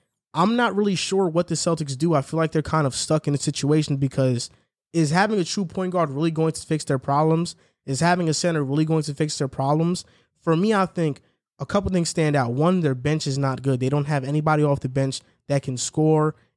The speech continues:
and light it up and really, you know, help them off the bench. Two is I think Brad Stevens just doesn't motivate these guys enough to play hard every single night. And three, I think it's been their problem for the last couple of years.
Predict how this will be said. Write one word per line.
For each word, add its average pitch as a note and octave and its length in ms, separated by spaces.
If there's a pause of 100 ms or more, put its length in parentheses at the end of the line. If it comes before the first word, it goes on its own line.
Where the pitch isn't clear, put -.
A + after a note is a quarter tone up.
and B2+ 200
light C#3+ 200
it C#3+ 100
up C#3 240
and B2+ 160
really, C#3+ 220
you C3+ 80
know, C3 100
help C#3 240
them C#3 160
off C3+ 160
the - 80
bench. B2 400 (320)
Two B3 280
is D#3+ 100
I D#3+ 100
think E3 240
Brad D3 240
Stevens D#3 420
just C#3+ 280
doesn't C#3+ 400
motivate C#3+ 500
these C3 200
guys C3+ 300
enough C3+ 300 (340)
to C3+ 100
play C#3+ 240
hard C#3 440
every C#3 260
single C3+ 320
night. C3+ 360 (280)
And C#3 220
three, F#3 400 (260)
I C#3 80
think E3+ 240
it's C3+ 160
been D#3 240
their D#3 120
problem D#3 340
for - 100
the C3+ 80
last C3+ 240
couple C#3 260
of C3+ 60
years. D3+ 420